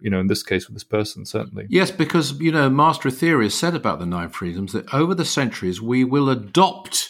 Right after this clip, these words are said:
Speaker 2: these teachings. They're not
Speaker 1: Mm.
Speaker 2: theories. They're not for a philosophical seminar.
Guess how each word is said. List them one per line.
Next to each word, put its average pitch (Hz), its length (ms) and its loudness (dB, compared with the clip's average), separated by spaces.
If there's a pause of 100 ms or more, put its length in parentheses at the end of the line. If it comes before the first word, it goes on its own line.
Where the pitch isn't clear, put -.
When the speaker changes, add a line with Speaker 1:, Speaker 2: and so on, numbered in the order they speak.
(160)
Speaker 2:
these 101 240 2
teachings. - 680 -6 (460)
They're 131 140 4
not 147 320 2
Speaker 1:
Mm. 107 440 4
Speaker 2:
theories. 98 640 2
They're 127 140 2
not 143 360 0
for 135 220 2
a 131 100 0
philosophical 135 680 0
seminar. 101 760 2